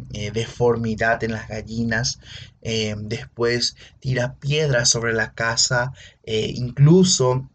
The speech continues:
eh, he visto yo relatos, noticias, incluso mis abuelos com-, mis abuelos comentan que, eh, tira piedras contra las personas y demás. Son cuestiones que, eh, van contando ellos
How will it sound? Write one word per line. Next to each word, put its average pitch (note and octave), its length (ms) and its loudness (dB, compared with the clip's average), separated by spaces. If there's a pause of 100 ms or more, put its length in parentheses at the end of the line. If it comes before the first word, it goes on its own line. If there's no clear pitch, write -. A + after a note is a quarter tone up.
eh, G#2 360 -4 (1400)
he B2 100 -2
visto B2 200 -2
yo A#2+ 120 6
relatos, A#2 580 2
noticias, A#2 800 2 (240)
incluso C#3 460 0
mis B2 160 0
abuelos B2 440 2
com-, A2+ 240 -6
mis A#2+ 200 -6
abuelos A2+ 320 -2
comentan A#2 580 -4 (420)
que, B2 580 0
eh, A2 320 0
tira A#2 320 -2
piedras B2 800 2
contra A2+ 320 -4
las A2 200 -4
personas A#2+ 760 0 (320)
y G#3 80 -10
demás. F#3 380 2 (160)
Son F#3+ 460 0 (300)
cuestiones C3+ 760 0
que, D3 380 2
eh, G#2+ 440 4
van A#2+ 260 4
contando A2 720 0
ellos A2 420 -2